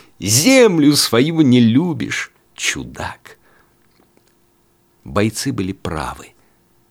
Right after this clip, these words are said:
Берг знал, что теперь он связан со своей страной не только разумом, не только своей преданностью революции,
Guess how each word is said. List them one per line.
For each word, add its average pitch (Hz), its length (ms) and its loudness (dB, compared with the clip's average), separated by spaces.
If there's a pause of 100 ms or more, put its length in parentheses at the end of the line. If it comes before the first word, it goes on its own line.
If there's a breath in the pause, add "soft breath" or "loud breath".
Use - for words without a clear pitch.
(140)
Берг 95 460 -2
знал, 101 520 -6 (380 loud breath)
что - 300 -4
теперь 127 460 0
он 110 160 0
связан 117 600 0
со 120 160 -2
своей 123 400 0
страной 123 680 -2 (460 soft breath)
не 90 120 -6
только 107 380 -4
разумом, 98 720 -6 (420 soft breath)
не 113 140 2
только 120 300 2
своей 113 320 2
преданностью 113 880 2
революции, 113 800 0